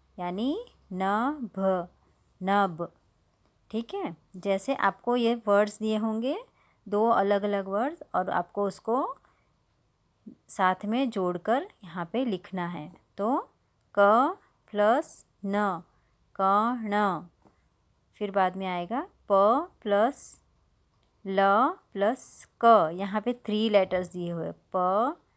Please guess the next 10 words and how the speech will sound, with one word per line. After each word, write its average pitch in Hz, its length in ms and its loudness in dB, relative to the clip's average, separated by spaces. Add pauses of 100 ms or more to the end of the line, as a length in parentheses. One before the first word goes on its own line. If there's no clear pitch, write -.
(340)
प्लस 196 560 -2
ल 190 460 -2 (280)
प्लस 185 580 -4 (260)
क 202 320 8 (500)
यानी 196 440 -4 (140)
पलक, 202 640 2 (1080)
फिर 220 200 2
बाद 175 240 4
में 202 220 -6 (1200)
क 247 340 6